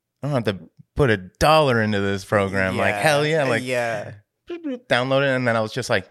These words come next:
Speaker 1: "Man, this is hard." I deleted it. <laughs> And I did that, like, ten times before I'm like, it is free. <laughs> So you
Speaker 2: I
Speaker 1: pick it back
Speaker 2: mean,
Speaker 1: up.
Speaker 2: yeah.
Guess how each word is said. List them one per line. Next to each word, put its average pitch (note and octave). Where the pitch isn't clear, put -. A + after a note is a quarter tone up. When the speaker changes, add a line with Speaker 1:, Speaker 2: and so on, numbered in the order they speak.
Speaker 1:
"Man, A2
this F#2+
is F2
hard." F#2
I C#3
deleted B2+
it. C#3+
<laughs> A3+
And D3
I C#3
did C#3
that, C#3+
like, C3
ten C3
times A2+
before A#2+
I'm A#2
like, A2
it F2
is A#2+
free. F2+
<laughs> -
So G#3+
you B2
Speaker 2:
I G2
Speaker 1:
pick A#2+
it A#2+
back G2+
Speaker 2:
mean, F#2
Speaker 1:
up. F#2
Speaker 2:
yeah. A2+